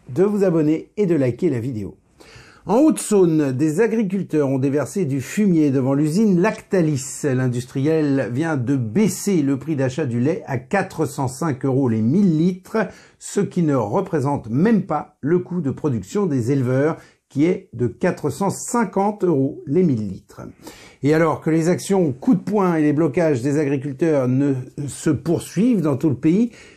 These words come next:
voilà ce qui s'est passé hier soir devant la sous-préfecture de Bernay dans l'Eure. Et à Bordeaux, c'est la rocade qui a été bloquée dans les deux sens de circulation vers cinq heures ce matin.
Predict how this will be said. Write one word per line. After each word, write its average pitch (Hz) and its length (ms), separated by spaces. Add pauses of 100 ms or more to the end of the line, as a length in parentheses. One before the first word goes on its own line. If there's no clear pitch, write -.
voilà 196 460
ce - 200
qui 151 180
s'est 135 160
passé 170 560
hier 170 280
soir 143 580
devant 143 440
la 117 160
sous-préfecture 139 800
de 107 100
Bernay 113 640 (120)
dans 104 220
l'Eure. 113 420 (960)
Et 185 120
à 220 60
Bordeaux, 208 440
c'est - 180
la 180 100
rocade 180 520
qui 165 100
a 151 40
été 160 260
bloquée 151 640
dans 135 140
les 180 140
deux 165 140
sens 175 300
de 143 100
circulation 170 880
vers 127 260
cinq - 360
heures 165 300
ce - 140
matin. 156 440